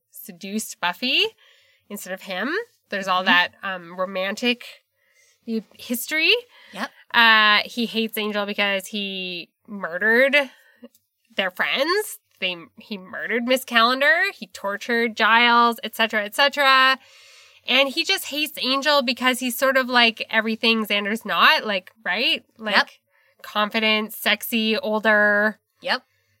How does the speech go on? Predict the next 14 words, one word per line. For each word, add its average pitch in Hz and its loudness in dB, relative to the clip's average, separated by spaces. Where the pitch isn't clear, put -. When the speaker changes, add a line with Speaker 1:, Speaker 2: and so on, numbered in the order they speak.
Speaker 2:
Quiet. 233 -4
Speaker 1:
Good, 240 2
yeah, 269 6
good 302 4
fighter. 285 6
Speaker 2:
<laughs> - -4
Speaker 1:
All 285 6
the 302 -6
things, 302 4
right? 262 4
Speaker 2:
Yeah. 233 2
Speaker 1:
So, 262 2
but 269 2
I - 0